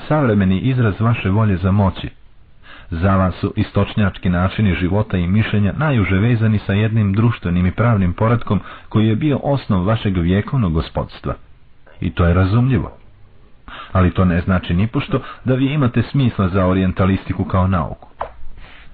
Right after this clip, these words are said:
Vi ste orijentalci, ali se varate kad mislite da ste zato pozvani da budete orijentalisti.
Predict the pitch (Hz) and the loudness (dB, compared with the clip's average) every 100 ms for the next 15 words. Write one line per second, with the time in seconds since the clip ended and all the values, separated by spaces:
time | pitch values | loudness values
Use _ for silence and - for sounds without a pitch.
0 | - - - 113 180 190 180 139 101 87 | -20 -20 -2 0 0 0 0 0 0 2
1 | 80 71 - - - - 120 127 127 139 | 0 -2 -10 -20 -20 -6 0 0 2 2
2 | 160 135 - - 95 90 107 117 104 101 | 2 0 0 -2 0 2 2 2 -2 -2
3 | 87 104 - 101 92 123 113 95 107 107 | 0 0 0 0 2 0 0 0 0 2
4 | 101 92 92 90 95 85 92 90 90 85 | 2 2 2 2 2 0 0 2 0 0
5 | 92 92 - | 0 0 -6